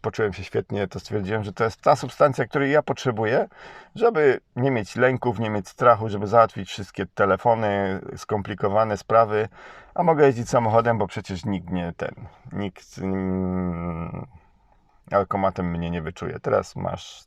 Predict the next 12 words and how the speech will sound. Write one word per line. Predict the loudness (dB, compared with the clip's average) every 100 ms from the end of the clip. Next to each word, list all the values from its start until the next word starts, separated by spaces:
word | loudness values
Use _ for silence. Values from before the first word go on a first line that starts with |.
| _
narkotesty, | -2 0 0 -4 -4 -4 -8
więc | -6 -4
jak | -6
podpadniesz | -6 -4 0 0 0 -8 -12 -20 -20 -18 -18 -20 -20 -20 -20 -20 _ _ _
policji, | 4 6 6 4 0
to, | 6 8 8 4 -4 -6 -8 -6
em, | 0 2 4 2 0 -4 -10 -16 -16 -16 -20 -20 _ _ _ _ _ _ -20 -16 -8
a | 0 2 2
uwierz | 0 -4 -4
mi, | -4
to | -4
widać. | -6 -8 -10 -12